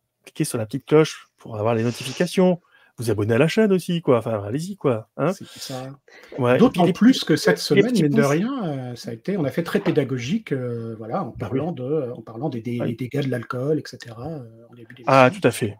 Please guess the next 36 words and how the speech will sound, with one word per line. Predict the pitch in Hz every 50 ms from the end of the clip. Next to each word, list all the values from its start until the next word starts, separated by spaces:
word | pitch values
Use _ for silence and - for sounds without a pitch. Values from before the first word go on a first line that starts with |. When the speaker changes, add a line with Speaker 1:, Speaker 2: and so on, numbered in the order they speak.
| _ _ _ -
Speaker 1:
Oui, | 151 143
oui, | 131 120 113 107 107
oui, | 104 98 98
oui. | 98 98 _ _ _
Speaker 2:
Donc, | - - -
ouais, | 180 185
n'hésitez | 147 135 127 143 139 - 127
pas, | - - 160 170 143 117 110
n'hésitez | 110 113 113 117 113 -
pas | - - 160
à | 131
montrer | 120 117 - -
ça | 110 - - 165
à |
vos | 131 123 110 104
enfants. | 98 _ - 131 151 220 _ _ _ _ _ _ _ _ _ - - -
Speaker 1:
Exactement, | 123 107 107 107 147 165 - - - 135 120 113 110 - - 127
on, | 120 127 - -
on | 123
est | 127 131
comme | 131 135 120 120
ça. | - 113 104 - - - - - - - - - 135
Euh, | 127 127 123 123
donc | 127 131
voilà, | 127 127 120 127
puis | 131 - 160
les, | 156 160 156 147
les | 147 151
petits | - - - 165
pouces, | - - 202 208 -
hein, | 170 156 156
dans, | 147 147 139 135 135 135 131 131 127
dans, | 120 131 127 127 123 123 120 120 117 113
euh, | 113 110 110
YouTube | 113 117 123 - - - 127
et, | 123 117